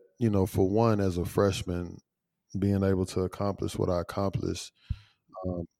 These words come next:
but then for whatever reason, like, toward the end of the year, Herb sat me down, wasn't really playing me that much. Ilya Eftimov, you know, was his, his,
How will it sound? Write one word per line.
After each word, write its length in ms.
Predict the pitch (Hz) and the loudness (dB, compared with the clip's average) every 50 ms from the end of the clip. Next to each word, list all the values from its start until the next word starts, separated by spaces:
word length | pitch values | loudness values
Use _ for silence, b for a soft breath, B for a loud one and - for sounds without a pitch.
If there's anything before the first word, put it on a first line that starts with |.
| _ | _
but 160 | _ - 92 _ | _ -6 -2 _
then 200 | - 104 101 98 | 0 0 0 -2
for 140 | - - | -2 -2
whatever 380 | 98 95 98 101 104 104 98 98 | 0 0 2 2 2 2 2 2
reason, 380 | 98 98 101 101 101 92 92 92 | 2 2 2 2 2 0 -2 -4
like, 160 | 90 92 95 | -4 -4 -4
toward 300 | - - 98 95 95 92 | -2 -2 0 0 0 0
the 100 | 92 95 | -2 -4
end 160 | 92 92 90 | -4 -4 -6
of 60 | 92 | -6
the 100 | - 95 | -6 -6
year, 300 | 92 95 98 98 95 92 | -4 0 0 2 2 0
Herb 400 | 92 92 - 95 95 95 95 95 - - - - | -2 -4 -4 -4 -2 -2 -4 -4 -6 -10 -10 -8
sat 160 | 95 90 - | -8 -8 -6
me 80 | 92 92 _ | -10 -10 _
down, 260 | 92 92 92 92 90 90 90 - | -6 -6 -4 -4 -6 -6 -10 -8
wasn't 240 | - 92 92 92 92 | -8 -8 -8 -6 -10
really 160 | 92 92 90 | -8 -8 -6
playing 380 | - - - 104 101 101 98 95 | -8 -6 -4 -2 0 0 0 0
me 80 | 95 | 0
that 200 | 92 95 92 95 | 0 0 0 -2
much. 280 | 95 95 92 92 - - | -2 -2 -2 -2 -2 -2
Ilya 300 | 104 101 98 98 95 90 | -6 -4 -4 -4 -6 -4
Eftimov, 840 | 92 95 92 - - - - 87 90 90 90 90 90 87 87 85 _ _ | -4 -4 -6 -6 -8 -14 -10 -8 -6 -4 -4 -2 -4 -4 -6 -8 _ _
you 100 | 107 101 | -10 -6
know, 160 | 92 90 90 | -4 -2 -2
was 320 | 90 92 85 - - - _ _ | -2 -4 -6 -8 -14 -16 _ _
his, 400 | _ - 101 95 92 95 92 - - b b b b b b b b b b b b _ _ _ _ | _ -2 0 0 0 -2 -6 -10 -14 b b b b b b b b b b b b _ _ _ _
his, 500 | - 107 101 98 95 92 90 - - - | 0 2 2 2 2 -2 -4 -10 -14 -16